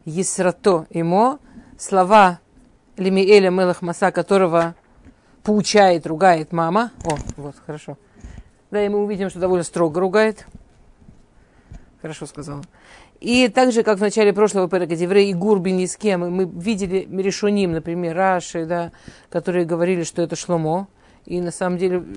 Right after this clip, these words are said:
ну, в Гмаре есть, что это,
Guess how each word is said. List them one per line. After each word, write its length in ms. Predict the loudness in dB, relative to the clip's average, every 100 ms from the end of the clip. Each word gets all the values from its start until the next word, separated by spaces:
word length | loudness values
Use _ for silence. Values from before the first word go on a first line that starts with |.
| -12 -10 -10 -12 -16 -20 -20 -8
ну, 260 | -4 -4
в 160 | -6 -8
Гмаре 540 | -2 0 2 4 4
есть, 340 | 2 0 0 -2
что 160 | -4
это, 460 | -2 -2 -4 -6